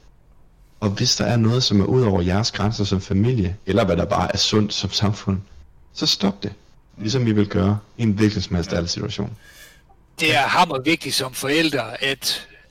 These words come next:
Speaker 3: at du går ind på det, øh, børneværelse, teenageværelse, og sætter dig ned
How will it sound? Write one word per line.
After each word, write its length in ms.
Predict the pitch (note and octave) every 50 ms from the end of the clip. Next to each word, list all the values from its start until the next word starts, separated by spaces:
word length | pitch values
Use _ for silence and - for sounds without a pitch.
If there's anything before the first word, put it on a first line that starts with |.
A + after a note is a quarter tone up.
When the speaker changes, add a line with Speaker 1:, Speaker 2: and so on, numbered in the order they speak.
| - -
Speaker 3:
at 80 | - - -
du 80 | D#3
går 260 | C3+ - - D3 C#3+ -
ind 260 | - E3+ F#3+ - -
på 100 | - B2+
det, 300 | B2+ C3+ C3 - - - -
øh, 140 | C3+ B2 A#2
børneværelse, 600 | - C#3 C#3 D3 D3+ C#3+ A#2+ B2 A#2+ B2 A#2+ - -
teenageværelse, 920 | - E3 D#3 C#3+ B2 A#2 - - A#2+ A#2 A#2+ B2+ B2+ A#2+ - - - - - - - - -
og 140 | - - -
sætter 400 | - - - F#3 F#3 - C3 A2
dig 140 | A2+ A#2 B2
ned 260 | C#3 D3+ D3 C#3+